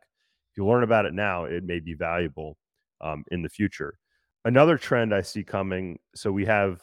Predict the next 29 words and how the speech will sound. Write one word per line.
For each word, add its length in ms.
you 80
know, 60
we 80
have 160
the 120
housing 380
affordability, 800
which 220
is 340
a 60
problem 440
right 160
now, 220
which 120
I 60
think 260
mobile 260
home 340
parks 280
are 80
a 60
great 220
way 360
to, 220
uh, 100
do 140
that. 100
And 80
we, 140